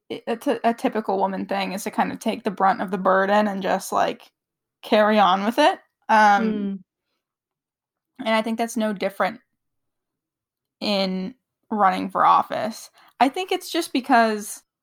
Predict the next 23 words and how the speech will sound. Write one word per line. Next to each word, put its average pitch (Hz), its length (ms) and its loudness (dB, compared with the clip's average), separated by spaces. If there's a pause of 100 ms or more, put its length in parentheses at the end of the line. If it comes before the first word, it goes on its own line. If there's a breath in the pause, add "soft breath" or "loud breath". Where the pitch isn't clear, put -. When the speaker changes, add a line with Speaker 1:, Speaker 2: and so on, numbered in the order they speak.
(340)
Speaker 1:
I 240 40 4
mean, 220 280 4
one, 214 180 4
you 202 80 -2
shouldn't, 202 300 -4 (140)
you 220 200 0
don't 208 320 2
have 196 280 -2
to 220 60 -10
do 254 200 0
that. 277 320 4 (1200)
I 220 80 -6
think 208 260 -4
that's - 300 0
the, 185 340 -2 (580)
the, 208 220 -6
the, 214 240 -4
the 220 80 -4
point 190 480 -6
that 196 280 -2
we're 226 160 -4
probably 208 360 0
gonna 185 340 -2